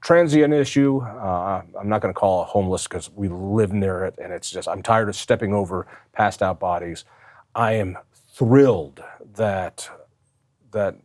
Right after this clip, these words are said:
Mike Johnston is gonna take care of the homeless issue in four short years. I know it took Hickenlooper ten years to end the problem permanently. I'm thrilled the new guy is gonna do it in four.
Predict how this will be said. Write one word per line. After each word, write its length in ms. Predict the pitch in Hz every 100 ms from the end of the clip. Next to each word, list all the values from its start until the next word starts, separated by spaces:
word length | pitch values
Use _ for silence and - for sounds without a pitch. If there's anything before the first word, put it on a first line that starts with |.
| - - - 110
Mike 180 | 107
Johnston 520 | 95 107 101 - 92 87 _ _
is 140 | - 90
gonna 160 | 110
take 220 | 98 107
care 180 | - 117
of 60 | 101
the 60 | 95
homeless 340 | 117 104 95
issue 420 | 101 - 98 92 - -
in 160 | 95
four 340 | - - 117 110
short 340 | - 92 -
years. 440 | 98 90 80 - - _ _ -
I 100 | 143
know 120 | 185
it 80 | 175
took 280 | 151 127 - _ _ _ _ _ _ _
Hickenlooper 560 | - 180 147 110 98 92
ten 240 | - 180 180
years 340 | 95 95 -
to 120 | -
end 120 | 98 95
the 60 |
problem 400 | - 95 92 92
permanently. 580 | 82 104 92 78 82 - _ _ _ _ _
I'm 200 | 104 95
thrilled 500 | 90 - 147 165 160
the 80 | 110
new 180 | 107 123
guy 200 | 113 107
is 100 | 92
gonna 180 | 101 90
do 200 | 92 92
it 80 | -
in 140 | - 78
four. 520 | - - 85 73 -